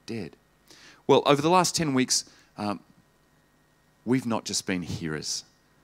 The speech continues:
but also doers of the word. And I'm so proud of us. Here are some reminders of, uh, the journey that we have been on, uh, together over these last ten weeks.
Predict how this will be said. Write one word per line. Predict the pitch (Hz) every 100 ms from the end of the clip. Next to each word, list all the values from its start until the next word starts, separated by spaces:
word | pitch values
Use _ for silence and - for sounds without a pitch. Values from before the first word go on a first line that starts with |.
| -
but | -
also | 95 87 - 78
doers | 78 71 69 - - _ _ _ _ _ _ _ -
of | -
the | 73
word. | 73 73 76 _ _ _ _ _ _ _
And | - 90
I'm | 90 87 - _ _ _ _
so | - - 95
proud | - 82 80
of | 78
us. | 69 - - - _ _ _ _ _ _ -
Here | 139 160 151 - _ _
are | 107
some | - 107 104
reminders | 104 101 98 98 95 87 -
of, | - 90 80 -
uh, | 92
the | 95
journey | 92 - 104 110 110 -
that | 90 92 -
we | 90 95 95
have | 101 113 110 - -
been | 98 180 214
on, | 98 78 - - - _
uh, | -
together | - 92 87 85
over | 85 80
these | 85 78
last | 82 82 76 - - -
ten | - 90
weeks. | 82 78 -